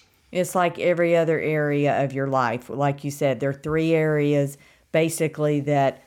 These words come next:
we wanna connect in, if you would. That's spiritually, emotionally, and physically. And the reality is, if any one of those are missing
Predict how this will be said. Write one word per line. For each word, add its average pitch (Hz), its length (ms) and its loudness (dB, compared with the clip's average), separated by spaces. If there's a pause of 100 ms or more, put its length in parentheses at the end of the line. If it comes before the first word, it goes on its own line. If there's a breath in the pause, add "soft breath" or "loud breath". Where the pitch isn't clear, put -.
we 151 120 -2
wanna 147 520 0 (400 soft breath)
connect 151 640 -2
in, 135 260 -2
if 131 180 -8
you 131 120 -8
would. 127 440 -4
That's 143 280 -2
spiritually, 151 880 0
emotionally, 139 720 -2
and 131 200 -8
physically. 123 680 -6 (380 soft breath)
And 147 200 -2
the 147 80 0
reality 151 720 2
is, 143 400 0 (120)
if 156 200 -4
any 180 320 -2
one 160 420 0
of 139 220 -4
those 147 480 0
are 143 180 -4
missing 151 720 -4